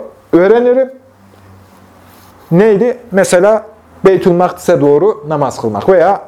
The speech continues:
ateşte pişenden dolayı abdest almak, değil mi? İşte Bukhari rivayet etmiştir.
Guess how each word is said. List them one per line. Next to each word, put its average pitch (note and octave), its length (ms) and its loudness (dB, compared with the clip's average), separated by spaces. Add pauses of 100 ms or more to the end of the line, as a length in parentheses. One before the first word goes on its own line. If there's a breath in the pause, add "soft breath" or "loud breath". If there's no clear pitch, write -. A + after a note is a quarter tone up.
(240)
ateşte F#3+ 400 2
pişenden F#3 500 -2
dolayı F3 380 0 (240)
abdest E3+ 340 0
almak, A#2+ 320 0
değil A#3 140 0
mi? A#2+ 140 -6 (1500 loud breath)
İşte G3+ 240 0
Bukhari A#3 360 2
rivayet D#3+ 320 0
etmiştir. C#3+ 640 -6